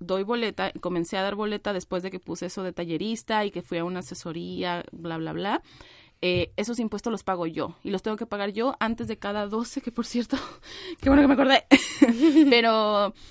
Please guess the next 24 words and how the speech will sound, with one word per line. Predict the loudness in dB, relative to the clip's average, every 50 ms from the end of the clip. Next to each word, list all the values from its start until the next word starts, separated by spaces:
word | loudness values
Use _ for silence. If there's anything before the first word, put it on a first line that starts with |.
| -20 _ _ -8
sí, | -2 2 2 2
o |
sea, | 2 2 -2
se, | -2 -2 -4 -4
se | -2 0 2
hace | 2 2 4 4
un | 6 6
manejo, | 6 6 4 2 0 -2 -2 -2 -2 -2 -4 _ _ _ -20 -20 -20 -20 _ -20 -20 -20 _ -20 -14
se | -8 -2 2 4
hace | 4 4 4 2 0
una | 0 0 0
entrega | 0 0 0 0 2 2 2 0
de | 0
un | -2 -4
papel, | -4 -6 -6 _ 0 0 2 2 0 -2 -6 _ _ -6
eh, | -2 -2 0 -2 -2 -4 _ _ _ -10
eh, | -6 -4 -2 -2 -2 -2 -4 -4 -6 -6 -10 _ _ -14 -6
legalizado | -4 -2 0 0 0 0 0 -2 -2 -2 0 2 2 2 2 0 -2
del | -2 -4 -4 -4
trabajo | -4 0 0 0 0 -2 -4 -10
que | -10 -12
se | -12
está | -12 -12 -10 -10
haciendo | -10 -6 -6 -4 -4 -2 -4 -4 -4 -4